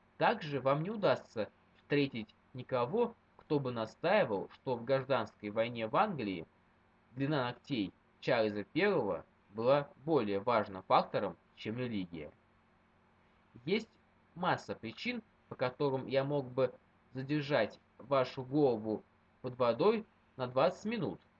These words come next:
Садизм, научный интерес, та ужасная цветастая рубашка, что вы надели, то, что на телевидении осталась только старая надоевшая документалистика.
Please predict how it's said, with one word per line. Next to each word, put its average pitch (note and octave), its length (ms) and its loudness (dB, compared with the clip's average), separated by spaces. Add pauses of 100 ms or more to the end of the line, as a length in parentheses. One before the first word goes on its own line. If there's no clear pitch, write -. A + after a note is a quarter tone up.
(400)
Садизм, B2+ 640 -2 (460)
научный C#3+ 580 -2
интерес, A2+ 480 -4 (800)
та A3+ 220 2
ужасная G#3 600 0
цветастая G3 640 -2
рубашка, D3 600 2 (220)
что - 180 -6
вы C3 80 -4
надели, C3+ 640 -4 (1080)
то, G3 380 2
что - 180 -8
на D3 80 -2
телевидении C3+ 680 -4
осталась A#2 500 0
только A2+ 300 -4
старая D#3 480 0
надоевшая A2 800 -2 (200)
документалистика. A#2 1040 -4